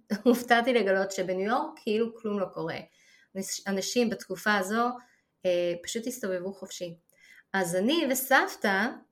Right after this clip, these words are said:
היינו בכל התפילות, גם של ראש השנה וגם של יום כיפור, בבית כנסת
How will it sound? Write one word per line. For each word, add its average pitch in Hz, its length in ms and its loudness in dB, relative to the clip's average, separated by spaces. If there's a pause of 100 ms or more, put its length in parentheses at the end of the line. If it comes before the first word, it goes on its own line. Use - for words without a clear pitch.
(160)
היינו 220 320 0
בכל 208 280 -2 (120)
התפילות, 185 580 0
גם 214 200 2
של 339 200 -4
ראש 294 160 -6
השנה 226 560 2 (420)
וגם 208 560 4
של 302 220 -2
יום 269 260 2
כיפור, 233 460 -2
בבית 208 340 -4
כנסת 226 260 -4